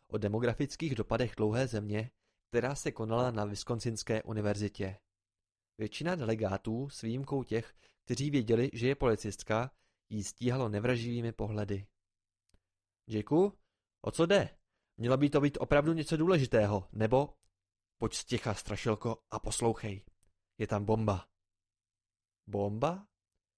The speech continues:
„Atomová. V centrálním Madisonu. Máme důvod se domnívat,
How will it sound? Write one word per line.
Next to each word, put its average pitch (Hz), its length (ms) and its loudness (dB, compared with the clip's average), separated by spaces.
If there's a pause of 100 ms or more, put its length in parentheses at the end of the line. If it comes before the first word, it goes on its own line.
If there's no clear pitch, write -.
(260)
„Atomová. 117 640 4 (340)
V - 40 -20
centrálním 143 500 2
Madisonu. 135 560 2 (380)
Máme 139 240 4
důvod 151 280 4
se 185 100 -2
domnívat, 113 500 2